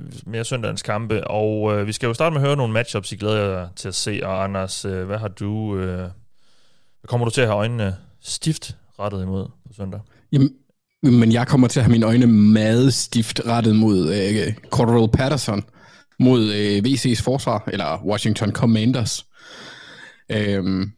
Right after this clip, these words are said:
Speaker 2: fordi de begyndte at, at røre lidt på sig, og så er Cordell Patterson bare en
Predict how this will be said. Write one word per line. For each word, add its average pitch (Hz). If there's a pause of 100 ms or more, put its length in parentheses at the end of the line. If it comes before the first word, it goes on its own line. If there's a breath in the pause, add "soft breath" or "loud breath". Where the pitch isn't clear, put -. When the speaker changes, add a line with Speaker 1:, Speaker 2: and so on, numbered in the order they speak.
(120)
Speaker 2:
fordi 101
de 147
begyndte 175
at, 120
at 117
røre 143
lidt 165
på 175
sig, -
og 113
så -
er 107
Cordell 104
Patterson 107
bare 85
en 90